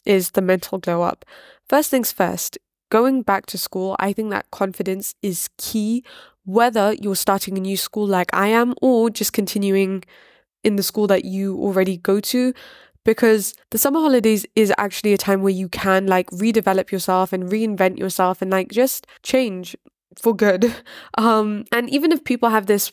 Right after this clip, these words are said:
one idea for you in your head, you can also change that too if you change your personality and all of that stuff. Like, that's not a bad thing. So you want to be confident, especially,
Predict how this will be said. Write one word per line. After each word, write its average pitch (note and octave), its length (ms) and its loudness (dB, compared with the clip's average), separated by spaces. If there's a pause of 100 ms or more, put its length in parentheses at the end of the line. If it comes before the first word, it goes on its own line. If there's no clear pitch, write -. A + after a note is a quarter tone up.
one G3+ 440 0
idea F#3+ 360 2
for G3 140 -6
you G3 100 -4
in G#3 120 -2
your G3 160 0
head, F#3+ 240 2
you A3+ 160 2
can C4 260 0
also G#3+ 320 0
change G3 280 -2
that F#3 180 0
too F#3+ 200 -2
if - 200 -4
you G3 80 -4
change F#3+ 240 -2
your F#3+ 80 -2
personality F#3+ 640 -2
and F3+ 100 -4
all F#3+ 100 -4
of F#3+ 120 -10
that - 180 -2
stuff. - 260 -6
Like, F#3+ 260 -2 (160)
that's A3+ 260 0
not A#3+ 160 2
a G#3 40 0
bad F#3 340 0
thing. F3+ 280 -2 (240)
So - 400 0 (180)
you C4 220 4
want G3+ 460 0
to - 100 -6
be F3+ 100 -6
confident, F3 580 -6
especially, F#3 840 -4